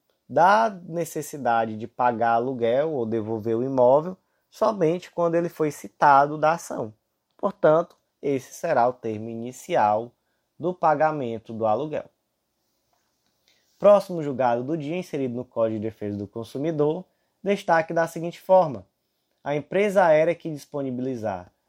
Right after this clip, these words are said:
a opção de resgate de passagens aéreas por pontos, ou seja, por milhas, pela internet, é obrigada a assegurar que o cancelamento ou reembolso dessas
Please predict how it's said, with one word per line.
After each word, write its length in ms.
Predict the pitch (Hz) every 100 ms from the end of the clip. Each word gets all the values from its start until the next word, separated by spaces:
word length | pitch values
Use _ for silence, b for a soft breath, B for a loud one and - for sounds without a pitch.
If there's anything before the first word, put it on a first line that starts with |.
| _
a 120 | 127 135
opção 500 | 139 139 - 170 185
de 80 |
resgate 640 | 170 160 147 123 123 123 127
de 60 | 120
passagens 580 | 127 120 123 117 107
aéreas 520 | 107 101 101 98 - _ _ _ _
por 260 | 147 147 - _
pontos, 720 | 117 123 139 196 185 - _ _ _ _ _ _
ou 100 | 127
seja, 360 | - 120 101 101
por 180 | 110
milhas, 640 | 110 110 120 143 175 - - _ _ _ -
pela 240 | 127 120
internet, 800 | 113 123 117 113 123 151 - - _ _ _
é 280 | 190 196 202
obrigada 640 | 190 180 165 139 131 131 135
a 40 |
assegurar 800 | 135 - 127 120 123 110 113 - _ _
que 120 | 151
o 60 | 143
cancelamento 1040 | - 214 - 180 165 143 139 180 202 196
ou 60 | 165
reembolso 640 | 156 135 120 127 135 -
dessas 600 | 135 113 120 - 180 -